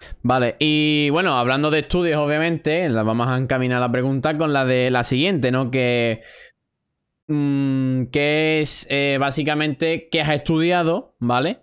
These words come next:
¿Qué has estudiado para, bueno,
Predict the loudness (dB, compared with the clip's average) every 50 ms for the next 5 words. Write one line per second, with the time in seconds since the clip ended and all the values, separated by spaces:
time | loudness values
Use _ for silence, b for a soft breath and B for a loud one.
0 | _ -4 -2 0 0 -2 -2 -2 -2 0 0 2 0 0 2 0 0 0 0 0
1 | 0 2 2 2 2 2 2 2 2 2 2 0 0 0 0 0 0 0 0 0
2 | 0 0 0 -2 -2 -2 -2 -4 -4